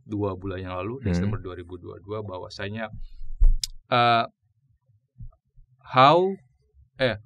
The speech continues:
Speaker 1: why marketing is the last great marketing stra-, eh, why community is the last great marketing strategy. Kenapa
Speaker 2: Hmm.
Speaker 1: komunitas menjadi strategi marketing terakhir yang terbaik?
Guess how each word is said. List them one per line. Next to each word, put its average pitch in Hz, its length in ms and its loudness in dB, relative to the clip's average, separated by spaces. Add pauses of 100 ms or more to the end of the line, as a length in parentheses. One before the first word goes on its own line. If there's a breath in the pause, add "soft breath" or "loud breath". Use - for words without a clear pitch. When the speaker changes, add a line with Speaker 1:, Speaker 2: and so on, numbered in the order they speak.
(120)
Speaker 1:
why 135 320 4
marketing 127 680 -4
is - 260 -4
the 117 140 -6
last 127 500 0
great 117 380 -2 (120)
marketing 113 640 -6
stra-, 107 220 -8 (180)
eh, 147 140 -4 (100)
why 139 360 4
community 127 600 -2
is 120 160 -4
the 110 140 -8
last 123 340 -2
great 120 240 -6
marketing 110 380 -8
strategy. 104 340 -8
Kenapa 117 320 -2
Speaker 2:
Hmm. 92 100 0
Speaker 1:
komunitas 123 440 -4
menjadi 117 480 -2 (240 loud breath)
strategi 123 500 -2
marketing 123 760 -4
terakhir 127 320 2
yang 120 140 2
terbaik? 110 500 -2